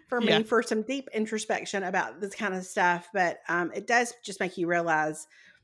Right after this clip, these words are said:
Speaker 1: you know, we run into so many people over the course of our days, um, under, when we're in more of a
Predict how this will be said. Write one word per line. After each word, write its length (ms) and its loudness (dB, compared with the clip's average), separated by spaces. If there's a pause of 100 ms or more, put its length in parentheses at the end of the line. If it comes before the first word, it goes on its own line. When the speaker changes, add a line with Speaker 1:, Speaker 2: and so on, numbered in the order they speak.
(280)
Speaker 1:
you 120 0
know, 80 2
we 140 -2
run 220 2
into 220 0
so 420 2
many 260 2
people 340 -4
over 240 -2
the 80 -2
course 440 -4
of 140 -8
our 120 0
days, 680 -4
um, 240 -4
under, 220 0
when 160 0
we're 160 0
in 380 0
more 200 0
of 80 -2
a 160 0